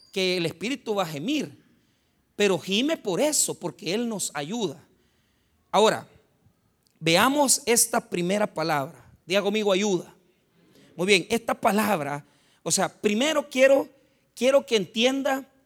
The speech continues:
la posición del Espíritu Santo. O sea, si usted no entiende esto,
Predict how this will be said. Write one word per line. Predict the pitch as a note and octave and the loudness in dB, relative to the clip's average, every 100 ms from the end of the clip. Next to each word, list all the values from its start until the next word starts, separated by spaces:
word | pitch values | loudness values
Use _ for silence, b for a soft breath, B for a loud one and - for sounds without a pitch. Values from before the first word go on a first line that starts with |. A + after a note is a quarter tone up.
| _ _ _ _ _ | _ _ _ _ _
la | E3+ F3 | -4 -4
posición | - G3 G#3 - B3 D4 C#4 | -2 -2 0 0 2 2 2
del | G#3 E3 | -2 -4
Espíritu | - E3+ D3+ - C3+ | -6 -8 -8 -10 -20
Santo. | - - _ _ _ _ _ _ | -20 -20 _ _ _ _ _ _
O | - | -6
sea, | F#3+ | -4
si | - G3+ | -2 -2
usted | - D4+ | 0 0
no | D#4+ | 0
entiende | D4+ C#4+ C#4+ A#3+ A3+ C#4 | -2 0 0 2 2 2
esto, | C#4 - D#4 | 0 -4 -4